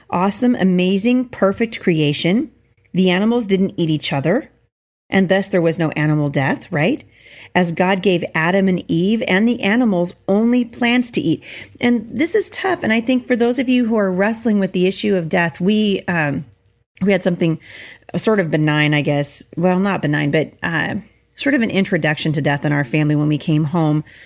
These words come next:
from our road trip. We have two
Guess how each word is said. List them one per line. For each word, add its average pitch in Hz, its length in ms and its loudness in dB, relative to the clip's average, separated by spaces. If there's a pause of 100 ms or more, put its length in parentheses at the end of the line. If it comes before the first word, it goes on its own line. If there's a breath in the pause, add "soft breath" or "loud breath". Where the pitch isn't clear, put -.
(240 loud breath)
from 170 240 0
our 147 160 0
road 220 300 0
trip. 147 340 -2 (500)
We 190 160 2
have 165 180 0
two 214 420 0